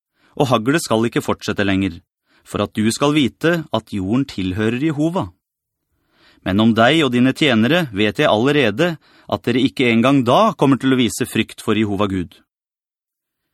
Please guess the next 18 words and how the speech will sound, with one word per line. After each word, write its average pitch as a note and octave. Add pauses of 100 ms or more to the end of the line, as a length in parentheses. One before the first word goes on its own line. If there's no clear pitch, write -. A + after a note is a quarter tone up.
(600)
Linet D#3+
og C#3
byggen B2+
var C#3+
nå G#2+
blitt A#2
slått -
ned, F#2+ (240)
for A#2
byggen G#2+
sto C3
i C#3
aks, - (320)
og C3
linet G#2
sto G#2+
i G2+
knopp. -